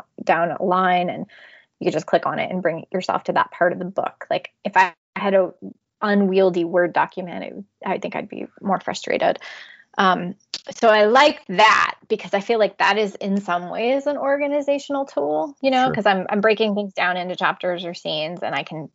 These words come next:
Speaker 1: I can see them all listed for me,
Speaker 2: Right.
Speaker 1: uh, which helps if you can kinda look at a glance. Scrivener has a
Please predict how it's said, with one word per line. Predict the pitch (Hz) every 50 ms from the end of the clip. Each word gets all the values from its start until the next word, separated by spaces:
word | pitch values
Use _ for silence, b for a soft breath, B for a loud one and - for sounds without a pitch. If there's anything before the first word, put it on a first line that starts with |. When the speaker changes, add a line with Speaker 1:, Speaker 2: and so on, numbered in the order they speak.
| _ -
Speaker 1:
I | - 180
can | - 165 165 - -
see | - 233 240
them | 202 175 170 156
all | 147 175 170 156 165 165 185 - -
listed | 196 190 190 - - - - 220 202 - - _ _ _
for | - - 139 110
me, | - - - -
Speaker 2:
Right. | 95 90 85 - - b b b b b b _ -
Speaker 1:
uh, | 165 160 156 - - _
which | 196 185 -
helps | - 208 - - - _ - _ - -
if | 196 202 -
you | - - 123 185 196
can | - - -
kinda | - 185 180 151
look | 147 170 160 -
at | 143 156
a | 202
glance. | 196 - 170 151 - - - 190 - _ _ _ _ -
Scrivener | - - - 320 320 349 285 262
has | 214 196 180 - -
a | 202 185